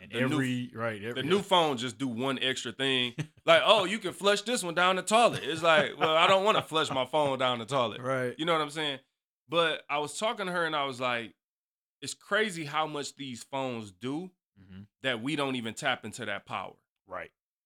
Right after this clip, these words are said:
Speaker 2: And so, like you saying, when you start reading the manual and really looking into things, then you might have more than you even thought you had.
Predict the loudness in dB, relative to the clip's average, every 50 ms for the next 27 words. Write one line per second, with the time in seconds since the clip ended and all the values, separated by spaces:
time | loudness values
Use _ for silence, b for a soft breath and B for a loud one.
0 | _ _ _ _ -6 -6 -4 0 0 0 2 2 0 0 0 -2 -8 -10 -10 -8
1 | -4 0 0 2 2 2 0 -2 -4 -6 -8 _ _ _ _ _ _ -10 -8 -8
2 | -8 -8 -6 -2 0 0 0 0 -2 -4 -4 -4 -4 -6 -6 -6 -6 -6 -4 0
3 | 4 4 6 6 4 4 0 -2 -4 -4 -6 -6 -8 -10 -12 _ -10 -8 -8 -6
4 | -6 -6 -6 -6 -6 -8 -6 -6 -6 -4 -4 -6 -6 -6 -6 -8 -12 -14 -12 -10
5 | -8 -6 -6 -6 -8 -10 -12 -14 -20 _ _ _ _ _ _ _ _ -4 -4 -4
6 | -4 -4 -6 -6 -6 -2 -2 -2 -2 -2 -4 -8 -10 -6 -4 -2 0 0 0 -2
7 | -4 -6 -10 -8 -6 -6 -4 -2 -2 -2 -2 -2 -4 -6 -8 -14 _ _ _ _
8 | _ -8 -6 -4 -4 -4 -4 -4 -4 -6 -8 -8 -6 -4 -4 -4 -4 -6 -8 -10
9 | -8 -6 -6 -6 -6 -8 -14